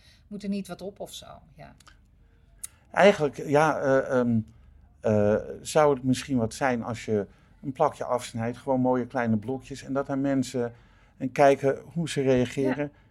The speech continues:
Speaker 2: Gewoon met een prikkertje erin, wat niet weet, wat niet deert. Gewoon proef maar.
Speaker 1: Oh, dat is wel heel leuk om een
Speaker 2: Ja.
Speaker 1: keer te doen. Dat gaan we
Speaker 2: Ja.
Speaker 1: hier een keer doen. Vind ik
Speaker 2: Ja,
Speaker 1: leuk.
Speaker 2: dat is
Speaker 1: Ja.
Speaker 2: leuk. Laat mensen proeven.
Speaker 1: Ja.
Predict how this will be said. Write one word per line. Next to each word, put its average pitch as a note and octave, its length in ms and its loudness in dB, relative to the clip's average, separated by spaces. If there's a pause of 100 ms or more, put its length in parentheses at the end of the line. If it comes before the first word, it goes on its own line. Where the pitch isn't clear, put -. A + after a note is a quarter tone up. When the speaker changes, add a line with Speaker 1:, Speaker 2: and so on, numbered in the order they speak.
(160)
Speaker 2:
Gewoon D3+ 280 4
met D#3 80 4
een D3+ 100 4
prikkertje D3 480 -4
erin, D3 360 0
wat C#3 220 0
niet C3 160 4
weet, C3+ 220 6
wat A#2+ 180 2
niet A2+ 140 4
deert. C#3 300 0
Gewoon E3 360 2
proef D#3 300 -2
maar. G3 280 0
Speaker 1:
Oh, G#2 60 -2
dat C4 120 -8
is - 80 -14
wel G3+ 140 -6
heel F#3 160 -2
leuk F3 200 -6
om D#3 80 -16
een D3 60 -10
Speaker 2:
Ja. D#3+ 120 0
Speaker 1:
keer G#2 100 -2
te - 120 -14
doen. G3+ 180 -14
Dat C3 140 -18
gaan G3 140 -10
we G#3 60 -4
Speaker 2:
Ja. G#3 120 0
Speaker 1:
hier C4+ 80 -2
een A3 100 -4
keer C3+ 180 -12
doen. - 140 -20
Vind - 220 -20
ik C3+ 60 -4
Speaker 2:
Ja, E3 180 6
Speaker 1:
leuk. G2 100 0
Speaker 2:
dat C#3 200 2
is D3+ 160 -6
Speaker 1:
Ja. E3+ 180 6
Speaker 2:
leuk. - 380 2
Laat F3 200 2
mensen F3+ 360 0
proeven. F2 540 -6
Speaker 1:
Ja. D4 140 -10